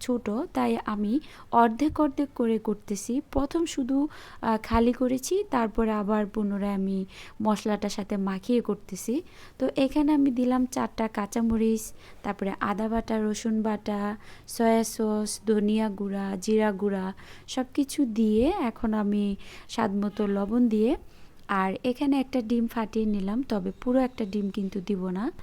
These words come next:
প্রথমেই আমরা অর্ধেক ডিম দিব। আগে আমি পুরোটা ফাটিয়ে নিচ্ছি যাতে ডিমের কুসুম সহ সাদা অংশের সাথে মিশে যায়। এরপর আমি এই ডিম ফাটানো থেকে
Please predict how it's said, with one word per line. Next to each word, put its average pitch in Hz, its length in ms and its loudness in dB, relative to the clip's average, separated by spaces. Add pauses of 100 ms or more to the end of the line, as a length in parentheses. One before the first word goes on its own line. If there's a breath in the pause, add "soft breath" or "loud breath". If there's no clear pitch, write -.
(160 loud breath)
প্রথমেই 320 560 6 (120)
আমরা 226 300 4 (120)
অর্ধেক 226 420 2 (100)
ডিম 240 280 4
দিব। 214 300 0 (320)
আগে 233 260 0
আমি 254 140 4
পুরোটা 240 420 0
ফাটিয়ে 220 420 0
নিচ্ছি 214 480 -2
যাতে 202 400 -2 (460 loud breath)
ডিমের 220 320 4
কুসুম 233 420 0
সহ 208 280 -4 (120)
সাদা 208 320 -2
অংশের 208 260 -4
সাথে 208 240 -6
মিশে 190 360 -4
যায়। 220 260 -4 (500 loud breath)
এরপর 254 380 0
আমি 240 280 2 (220)
এই 214 240 0
ডিম 208 320 0
ফাটানো 214 460 -6
থেকে 208 280 -6